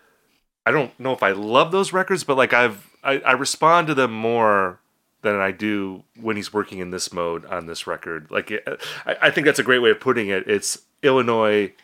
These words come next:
the size of Carrie and Lowell. Like, that's a great kind of pocket description of this record. And that's squarely in the wheelhouse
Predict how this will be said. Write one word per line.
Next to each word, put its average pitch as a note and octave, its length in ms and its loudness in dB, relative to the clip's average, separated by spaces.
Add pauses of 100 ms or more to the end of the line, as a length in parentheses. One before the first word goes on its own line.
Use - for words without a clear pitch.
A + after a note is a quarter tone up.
(100)
the G2+ 80 -6
size G2 520 2
of F#2+ 260 -12
Carrie F#2 300 -6
and F2 120 -12
Lowell. E2 360 -8
Like, F#2+ 140 -10
that's - 180 -4
a B2 120 -10 (100)
great G2+ 280 -4
kind G#2 160 -6
of - 140 -12
pocket F#2+ 340 -2
description - 460 -10
of E2 80 -16
this F2+ 160 -16
record. G#2 400 -6 (920)
And A2+ 340 2 (100)
that's A2 320 2 (240)
squarely D#3 640 0
in A2 120 0
the G#2 60 -2
wheelhouse G2 760 -2